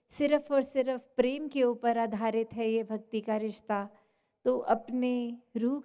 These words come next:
की इस परमात्मा से मिलन के लिए भक्ति की जाए, सही कारण से भक्ति की जाए,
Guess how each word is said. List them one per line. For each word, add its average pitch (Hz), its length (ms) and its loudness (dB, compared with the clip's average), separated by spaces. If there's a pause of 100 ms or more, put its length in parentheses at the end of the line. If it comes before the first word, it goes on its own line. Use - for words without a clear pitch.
की 240 360 -4 (500)
इस 233 180 8 (640)
परमात्मा 233 680 2
से 269 220 -4
मिलन 226 400 -2
के 220 180 2
लिए 220 320 2
भक्ति 214 400 -4
की 214 220 -8
जाए, 202 400 -2 (300)
सही 240 340 0
कारण 233 440 2
से 240 160 -2
भक्ति 214 420 -6
की 214 240 -4
जाए, 196 420 -4